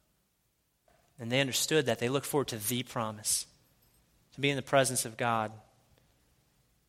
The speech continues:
the Messiah, Jesus. C S Lewis, one of the great Christian apol-, apologists, right? Can we start with that second quote? Writes,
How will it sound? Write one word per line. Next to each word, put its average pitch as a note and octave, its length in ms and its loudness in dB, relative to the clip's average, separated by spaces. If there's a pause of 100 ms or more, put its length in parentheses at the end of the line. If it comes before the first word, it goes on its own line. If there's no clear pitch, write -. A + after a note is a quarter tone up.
(140)
the A#2+ 60 -10
Messiah, B2 440 6
Jesus. A#2+ 720 0 (600)
C D#3+ 260 6
S C#3+ 160 8
Lewis, D3+ 380 6 (1160)
one C#3+ 160 6
of C3 40 2
the C3 60 4
great C#3+ 180 6
Christian D3+ 240 2
apol-, C3+ 480 8
apologists, C3 760 6 (300)
right? C3 320 6
Can C#3 120 -14
we D#3 80 -2
start D#3 200 2
with C#3 100 -4
that B2+ 120 -2
second C#3 380 0 (100)
quote? C3+ 360 6 (420)
Writes, D#3+ 500 10